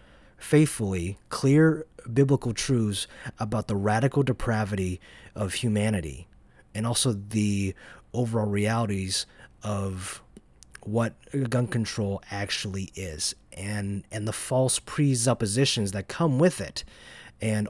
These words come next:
ultimately, I also wanna say that this episode should not be, I don't know,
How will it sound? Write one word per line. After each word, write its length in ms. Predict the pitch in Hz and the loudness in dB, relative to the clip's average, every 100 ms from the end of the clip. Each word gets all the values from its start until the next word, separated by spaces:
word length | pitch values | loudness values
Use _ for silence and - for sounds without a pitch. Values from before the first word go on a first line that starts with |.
| - | -2
ultimately, 720 | 139 139 113 85 95 98 95 - - | -2 0 -4 -4 -4 -6 -8 -14 -8
I 140 | 120 120 | -2 2
also 220 | 131 113 | 2 2
wanna 220 | 92 90 | -2 -2
say 380 | - 82 76 78 - - - - - - - - - - - - | -4 -4 -8 -12 -18 -20 -20 -20 -20 -20 -20 -20 -20 -20 -18 -6
that 420 | 104 101 90 - - - - - - - - | 0 0 0 -6 -14 -20 -20 -20 -20 -20 -20
this 420 | - 117 131 - - | -6 2 2 2 0
episode 720 | 120 - 151 - 156 170 185 180 - - - _ - - _ - - | -2 2 4 6 8 8 6 -2 -10 -20 -20 _ -20 -20 _ -20 -10
should 280 | - - 135 | -2 4 4
not 400 | 120 131 143 123 | 6 4 2 2
be, 500 | 127 123 120 120 113 - - - - - - - - _ _ - | 4 6 4 2 0 -4 -20 -20 -20 -20 -20 -20 -20 _ _ -12
I 160 | 110 113 | -6 -6
don't 220 | 92 73 | -6 -6
know, 340 | 73 73 82 | -6 -6 -8